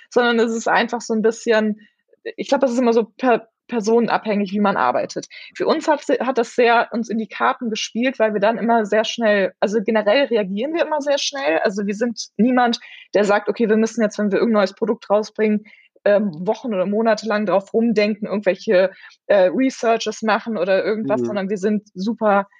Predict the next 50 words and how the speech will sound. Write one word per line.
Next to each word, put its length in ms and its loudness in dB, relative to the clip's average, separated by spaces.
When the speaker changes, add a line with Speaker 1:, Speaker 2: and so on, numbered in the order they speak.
Speaker 1:
spontan 640 0
und 140 -4
schnell 340 0
und 160 -4
dadurch 340 0
reagieren 440 0
wir 100 2
halt 180 0
auch 100 -10
immer 200 -6
schnell. 260 -2
Das 160 -2
heißt, 240 0
wenn 140 0
wir 100 0
Feedback 420 -2
bekommen 420 -4
zu 160 -4
irgendeinem 300 2
Produkt, 400 0
dann 160 2
wissen 220 -2
wir, 160 2
„Ah, 140 4
okay, 360 0
das 240 0
geht 140 -2
in 120 -2
die 80 2
richtige 480 -4
Richtung, 640 -2
äh, 240 2
da 140 4
müssen 220 -2
wir 60 -2
drauf 220 -2
aufbauen.“ 640 0
Wir 160 0
haben 200 -2
einen 260 -2
sehr, 320 2
sehr 220 2
regen 240 0
Austausch 640 0
mit 100 -6
unserer 240 -2
Community. 520 -2
Das 180 -2
heißt, 280 0
wir 260 4